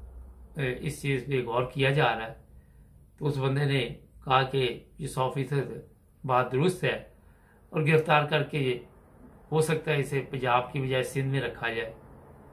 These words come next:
हो सकता है किसी और सूबे में रखा जाए, और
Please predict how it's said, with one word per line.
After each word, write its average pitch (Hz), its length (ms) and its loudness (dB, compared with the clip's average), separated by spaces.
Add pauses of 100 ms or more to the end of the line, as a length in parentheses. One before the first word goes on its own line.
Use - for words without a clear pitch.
(1080)
हो 139 120 4
सकता 143 320 0
है 131 100 4
किसी 135 300 -4
और 127 140 2
सूबे 127 280 0
में 127 120 -2
रखा 120 260 -4
जाए, 113 320 -6 (840)
और 143 460 2